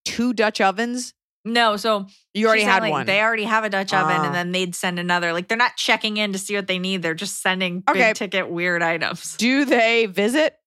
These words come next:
Speaker 1: If not, start selling those things. Start donating 'em. I donate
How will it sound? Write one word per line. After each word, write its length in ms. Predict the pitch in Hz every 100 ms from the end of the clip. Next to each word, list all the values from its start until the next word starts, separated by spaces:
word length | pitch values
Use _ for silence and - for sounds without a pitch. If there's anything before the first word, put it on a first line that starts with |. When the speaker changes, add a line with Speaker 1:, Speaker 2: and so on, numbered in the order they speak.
| -
Speaker 1:
If 200 | 190 208
not, 360 | 233 233 226 - -
start 360 | - 190 170
selling 340 | - 175 170 156
those 180 | 151
things. 400 | - 131 110 160 - _ _ _ _ _ _ _ _ _ _ _ -
Start 320 | - 185 180
donating 400 | 185 170 160 147
'em. 100 | 139
I 140 | - 180
donate 580 | 165 170 175 185 190